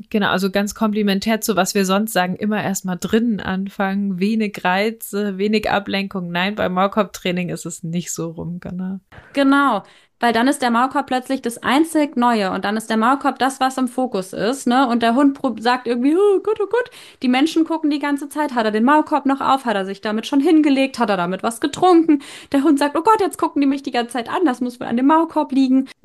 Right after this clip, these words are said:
Speaker 2: Damit macht man sich einfach unnötig so ein riesen Ding daraus. Und ich find einfach Maulkorb aufsetzen und was erleben.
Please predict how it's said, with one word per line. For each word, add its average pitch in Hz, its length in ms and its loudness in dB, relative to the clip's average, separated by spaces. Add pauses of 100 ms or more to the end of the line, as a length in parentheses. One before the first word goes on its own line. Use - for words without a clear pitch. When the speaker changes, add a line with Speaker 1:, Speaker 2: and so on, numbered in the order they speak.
(100)
Speaker 2:
Damit 277 320 4
macht 269 240 0
man 294 160 2
sich 277 180 -6
einfach 262 300 -6
unnötig 277 560 0
so 254 80 -2
ein 262 100 2
riesen 285 500 2
Ding 339 220 4
daraus. 147 560 -6
Und 214 240 -2
ich - 160 -10
find 247 140 -2
einfach 233 320 0
Maulkorb 262 440 0
aufsetzen 262 540 -2
und 247 140 -4
was 240 160 -2
erleben. 233 500 0